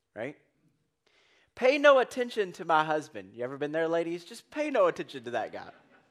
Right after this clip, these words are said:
"Pay no attention to my husband, my lord. That wicked man, that noble,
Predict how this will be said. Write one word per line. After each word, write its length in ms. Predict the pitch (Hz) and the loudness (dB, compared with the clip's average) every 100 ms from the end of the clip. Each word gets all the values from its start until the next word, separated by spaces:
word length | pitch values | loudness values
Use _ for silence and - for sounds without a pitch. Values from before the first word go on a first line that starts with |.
| _ _ - - - _ _ _ - | _ _ -20 -20 -20 _ _ _ -8
"Pay 220 | 208 196 | -6 -2
no 260 | 170 240 | 4 6
attention 480 | 262 247 226 214 170 | 6 2 -6 -6 -10
to 60 | 160 | -2
my 180 | 151 151 | 2 2
husband, 420 | 165 147 120 117 | 2 -2 -10 -8
my 120 | 113 | -6
lord. 420 | 110 110 110 120 - _ _ _ _ - | -6 -8 -10 -12 -20 _ _ _ _ -14
That 320 | - 156 - 135 | -2 0 -2 -4
wicked 440 | 190 208 202 185 | -4 -4 -6 -6
man, 480 | 170 147 107 104 135 _ _ _ _ _ - | -4 -4 -4 -8 -20 _ _ _ _ _ -14
that 160 | 139 | -14
noble, 440 | 135 151 165 123 | -8 -2 -2 -2